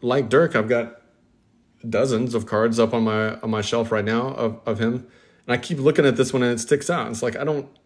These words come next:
want this. <laughs> It doesn't fit in my, in my collection.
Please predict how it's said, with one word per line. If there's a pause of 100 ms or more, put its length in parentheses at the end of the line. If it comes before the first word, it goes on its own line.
(120)
want
this. (220)
<laughs> (400)
It
doesn't
fit
in
my,
in
my
collection.